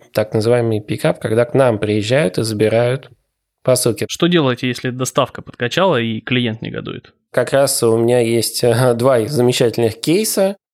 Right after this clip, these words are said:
Speaker 1: Один в Подмосковье, другой, э, тоже какая-то ближайшая область, э, куда не доставили заказы.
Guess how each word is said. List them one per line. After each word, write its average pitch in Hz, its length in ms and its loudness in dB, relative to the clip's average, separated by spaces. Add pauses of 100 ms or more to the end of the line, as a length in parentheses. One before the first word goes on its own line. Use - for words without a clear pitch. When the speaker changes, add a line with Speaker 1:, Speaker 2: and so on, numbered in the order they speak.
Speaker 1:
Один 117 380 2
в 107 60 -6
Подмосковье, 151 1200 0
другой, 110 1040 -2
э, 120 920 -4
тоже 110 220 2
какая-то 107 360 0
ближайшая 107 800 0
область, 135 580 0
э, 110 240 -2
куда 123 240 2
не 123 140 2
доставили 113 480 2
заказы. 104 560 -2